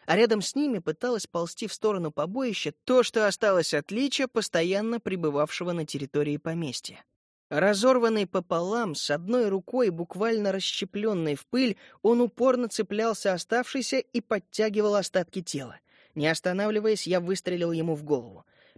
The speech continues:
Первая пуля не причинила вреда костям злобно скалящегося черепа. Пришлось повторять до тех пор, пока во лбу не образовалось незапланированное природой отверстие. Удовлетворённо хмыкнув, я пошёл дальше.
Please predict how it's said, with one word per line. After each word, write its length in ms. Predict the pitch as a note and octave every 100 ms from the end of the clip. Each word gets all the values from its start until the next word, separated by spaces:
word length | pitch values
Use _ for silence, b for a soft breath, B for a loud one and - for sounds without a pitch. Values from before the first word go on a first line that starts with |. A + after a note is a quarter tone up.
| -
Первая 320 | A#3+ A#3 A#3+
пуля 340 | A3 B3+ B3+ B3
не 140 | A#3+
причинила 560 | A3+ A3+ A#3 A3 D#3+ D3
вреда 320 | D#3+ D#3+ C#3+
костям 480 | D#3 - A3 A#3 F#3+ B
злобно 480 | E3 F#3+ G#3+ G3 F#3+
скалящегося 720 | - F#3+ F3+ - F3+ E3 F3
черепа. 480 | - F3 C3 - - b b b
Пришлось 400 | A#3+ A3+ B3+ C4+
повторять 480 | B3+ - A3 A3 F#3
до 100 | A#3+
тех 240 | A3 F3+
пор, 240 | - B3 A#3
пока 320 | E3+ F#3 F3
во 120 | E3
лбу 260 | E3 G3+ A3
не 100 | F#3
образовалось 720 | E3 D#3+ D#3 F3 A3 G3+ -
незапланированное 880 | F3+ E3 D#3 D#3 E3+ F3+ D#3+ D3+ C#3
природой 520 | C3 C3+ D#3 D3+ C#3
отверстие. 600 | C3 D3 C3 - - - b b b b
Удовлетворённо 680 | F3+ F3 F3 E3 D#3+ F3+ D#3+
хмыкнув, 540 | C#3+ F3+ A3 G#3+ G#3+ - b
я 180 | D#3+ G#3
пошёл 380 | - E3+ F#3 E3
дальше. 460 | C#3 A#2 - -